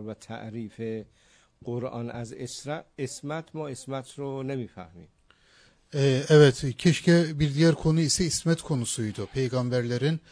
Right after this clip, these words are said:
Speaker 2: ismeti meselesiydi, masumlukları meselesi.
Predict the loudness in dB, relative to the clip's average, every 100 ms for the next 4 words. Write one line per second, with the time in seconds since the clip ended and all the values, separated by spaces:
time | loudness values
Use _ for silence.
0 | -20 _ -6 -4 0 0 0 0 0 -2
1 | -2 -2 -2 -2 0 -2 -4 -4 -4 -4
2 | -2 -2 -2 -4 -4 -6 -6